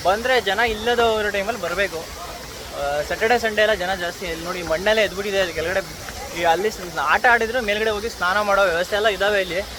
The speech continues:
ಬಂದರೆ ಹುಷಾರಾಗೆ ಬಿದ್ದು ನೀರೊಳಗಡೆ ಎಲ್ಲ ಆಟ ಆಡೋದ್ಮೇಲೆ ಹೋಗಿ ಮೇಲ್ಗಡೆ ಸ್ನಾನ ಮಾಡಬೇಕು.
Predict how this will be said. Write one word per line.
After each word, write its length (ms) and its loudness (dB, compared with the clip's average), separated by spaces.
ಬಂದರೆ 300 2
ಹುಷಾರಾಗೆ 880 2
ಬಿದ್ದು 320 -2
ನೀರೊಳಗಡೆ 440 0
ಎಲ್ಲ 140 2
ಆಟ 260 0
ಆಡೋದ್ಮೇಲೆ 380 -4
ಹೋಗಿ 200 -2
ಮೇಲ್ಗಡೆ 240 -6
ಸ್ನಾನ 240 -6
ಮಾಡಬೇಕು. 380 -10